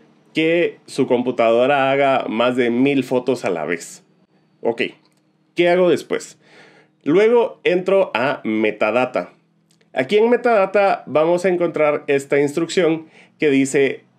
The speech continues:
guardar metadata a archivos. ¿Esto qué va a hacer? ¿Qué es un archivo X M P?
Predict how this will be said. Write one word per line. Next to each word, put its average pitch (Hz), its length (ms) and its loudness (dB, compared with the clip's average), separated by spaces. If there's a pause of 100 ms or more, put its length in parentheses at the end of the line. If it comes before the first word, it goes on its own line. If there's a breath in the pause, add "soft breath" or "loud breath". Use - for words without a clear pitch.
(180)
guardar 147 500 2
metadata 139 800 0
a 98 320 0
archivos. - 680 -2 (320)
¿Esto 185 420 0
qué 175 160 0
va 156 220 2
a 151 40 0
hacer? 151 360 -2 (680 soft breath)
¿Qué 214 220 4
es 214 140 0
un 226 180 2
archivo 220 400 2
X 214 240 -2
M 220 180 2
P? 240 380 0